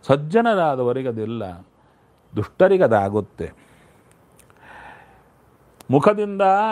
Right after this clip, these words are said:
ನೊರೆ ಜೊಲ್ಲು ಬರ್ತಾ ಇರುತ್ತೆ, ಪ್ರಾಣ ಅಧೋಮುಖವಾಗಿ ಹೊರಟೋಗುತ್ತೆ. ವಿಶೇಷವಾಗಿ ಕಪ್ಪಾದ ಪುರುಷರು ಬರ್ತಾರೆ ಯಮದೂತರು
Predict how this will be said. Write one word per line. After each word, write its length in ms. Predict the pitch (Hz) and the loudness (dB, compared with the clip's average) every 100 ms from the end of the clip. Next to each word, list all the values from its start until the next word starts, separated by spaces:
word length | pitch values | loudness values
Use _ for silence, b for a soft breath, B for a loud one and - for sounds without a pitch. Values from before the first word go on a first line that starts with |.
| 214 | -4
ನೊರೆ 520 | 170 151 185 190 196 | 0 0 2 2 0
ಜೊಲ್ಲು 480 | 190 151 165 175 185 | 0 2 2 2 2
ಬರ್ತಾ 400 | 156 143 131 160 | 4 2 2 2
ಇರುತ್ತೆ, 520 | 151 139 127 123 101 87 - _ _ _ _ - - _ b b b b b - | 4 2 0 2 2 0 -14 _ _ _ _ -20 -20 _ b b b b b 0
ಪ್ರಾಣ 320 | 107 131 147 131 107 85 | 2 2 0 -2 -2 -6
ಅಧೋಮುಖವಾಗಿ 840 | 95 123 202 202 139 139 127 113 123 | -2 2 2 2 0 2 2 2 0
ಹೊರಟೋಗುತ್ತೆ. 1000 | 117 123 165 190 160 135 - 107 90 87 _ _ _ _ _ _ _ _ b b b b b | 0 0 2 2 0 -4 -2 0 -2 -6 _ _ _ _ _ _ _ _ b b b b b
ವಿಶೇಷವಾಗಿ 1040 | 107 110 135 117 113 120 170 175 156 117 104 _ b b | 0 4 4 4 4 4 4 2 0 0 -6 _ b b
ಕಪ್ಪಾದ 720 | - 143 - - 120 107 95 95 95 90 87 87 85 82 - - | 0 0 0 -2 2 2 2 0 -2 -2 -4 -8 -10 -18 -18 -2
ಪುರುಷರು 420 | 165 185 185 160 | 2 4 2 2
ಬರ್ತಾರೆ 580 | 135 147 - 160 156 143 | 2 0 2 2 4 0
ಯಮದೂತರು 580 | 127 143 156 160 165 | 0 2 2 2 0